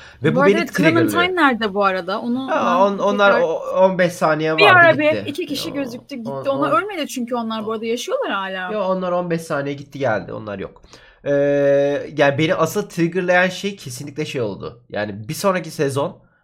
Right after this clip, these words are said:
Speaker 1: ben üç se-, üç bölüm, dört bölüm minimum Maeve'in, e, yine boşunu çekeceğim.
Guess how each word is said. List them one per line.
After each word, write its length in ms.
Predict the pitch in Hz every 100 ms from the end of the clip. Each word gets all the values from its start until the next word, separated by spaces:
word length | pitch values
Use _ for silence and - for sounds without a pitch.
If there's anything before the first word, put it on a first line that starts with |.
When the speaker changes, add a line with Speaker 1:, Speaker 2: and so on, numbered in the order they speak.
| _ _
Speaker 1:
ben 260 | 131 143 -
üç 160 | 202 196
se-, 360 | - 160 131 -
üç 360 | 180 - 139
bölüm, 300 | 143 127 120
dört 280 | 170 185 -
bölüm 220 | 139 160
minimum 580 | 160 143 175 156 165 - _ _ _ _ 120
Maeve'in, 540 | 147 170 165 214 214
e, 80 | 135
yine 540 | 135 139 139 165 165 123
boşunu 300 | 151 143 131
çekeceğim. 440 | 107 90 87